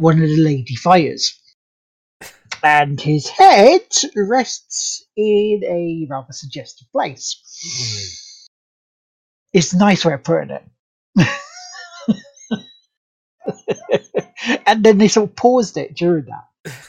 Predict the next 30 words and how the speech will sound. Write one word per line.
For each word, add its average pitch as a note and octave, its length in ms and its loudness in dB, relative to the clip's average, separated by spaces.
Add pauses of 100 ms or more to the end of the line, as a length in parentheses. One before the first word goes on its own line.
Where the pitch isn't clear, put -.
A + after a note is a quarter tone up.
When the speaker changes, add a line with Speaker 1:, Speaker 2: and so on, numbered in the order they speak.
(1160)
Speaker 1:
and C#3+ 320 -6 (100)
moved D3+ 260 -4
around D3 180 -2
the C#3 100 -8
angles. D#3 500 -8 (840)
So, D3+ 600 -2
yeah, - 240 -8 (280)
it C#4 140 -14 (960)
may A4+ 220 0
not G#4+ 180 -4
be F#4+ 80 -2
the D4+ 160 -4
greatest F3+ 600 -4
trailer A#3+ 360 2
they A#3+ 140 4
could A3+ 300 -6
have A#3 100 -4
shown, A#3 420 -4 (640)
alongside, D#3 720 0
you D3+ 80 -2
know, C3+ 240 0 (180)
the C#3 320 0
dancers C#3 440 -4
not C#3 160 -2
on C#3 100 -8
the C3+ 60 -10
stage C3 420 -6
or C#3 140 -8
presenters C3+ 480 -2
just - 180 -8